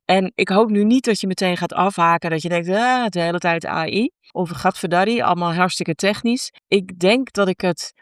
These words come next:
eh, zo kan brengen dat het niet heel technisch en nerdy A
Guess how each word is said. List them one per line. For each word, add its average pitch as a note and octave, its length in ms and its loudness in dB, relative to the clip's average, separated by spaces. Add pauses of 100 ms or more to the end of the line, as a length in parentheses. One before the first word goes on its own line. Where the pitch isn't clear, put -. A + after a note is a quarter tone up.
(200)
eh, E3 220 -2
zo G#3 280 4
kan G#3+ 240 -2
brengen F3+ 380 2
dat E3 140 -2
het E3+ 140 -6
niet E3 360 2
heel G3 200 2
technisch E3+ 580 -2
en E3 280 -4
nerdy F3+ 560 -2
A - 140 -4